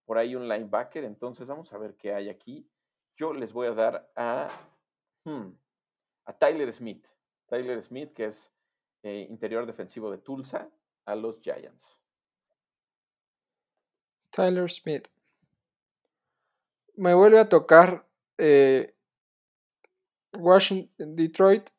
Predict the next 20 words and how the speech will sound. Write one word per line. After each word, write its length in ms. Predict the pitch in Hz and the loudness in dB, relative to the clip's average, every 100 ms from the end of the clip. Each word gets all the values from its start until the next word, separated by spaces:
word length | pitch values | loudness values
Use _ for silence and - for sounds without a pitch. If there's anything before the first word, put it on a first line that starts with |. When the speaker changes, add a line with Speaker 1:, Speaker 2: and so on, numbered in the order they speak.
| 165 | -16
Speaker 2:
ma-, 260 | 143 98 - _ | -14 -14 -18 _
Speaker 1:
Texans. 160 | 143 - 196 190 | -10 -2 0 0
Speaker 2:
Houston. 260 | 208 220 - _ _ | -2 -4 -12 _ _
Ya 160 | - 165 | 2 4
le, 160 | 175 - _ _ _ _ _ _ _ - | 4 2 _ _ _ _ _ _ _ 2
le 160 | 170 | 4
dimos 440 | 165 208 226 226 - | 4 4 2 0 -4
en, 380 | 165 151 139 131 _ | -4 -4 -4 -10 _
a 680 | 165 147 139 135 117 92 - _ - - - | 0 4 6 6 4 0 -8 _ -20 -20 0
Kayvon 320 | 180 165 160 | 2 2 0
Thibodeaux, 580 | 160 160 185 226 233 - | 2 6 8 8 6 -2
le 220 | 156 147 | 2 2
dimos 520 | 147 170 160 156 156 _ - | 2 0 0 -2 -2 _ 0
a 360 | 147 135 131 | 4 6 4
Speaker 1:
Ujú. 80 | 131 | 4
Speaker 2:
Drake 280 | 156 160 165 | 4 4 4
London. 380 | 175 196 202 202 - _ _ _ _ _ _ _ _ _ | 2 2 2 -2 -6 _ _ _ _ _ _ _ _ _
Speaker 1:
Sí. 400 | _ 113 110 147 _ _ _ _ _ _ - - - 262 _ - | _ -12 -12 -16 _ _ _ _ _ _ -20 -20 -20 -20 _ -14
Speaker 2:
Vamos 680 | 180 160 170 180 170 165 - | 4 6 6 4 0 -2 -6
a 460 | 175 185 180 180 | -2 0 0 -2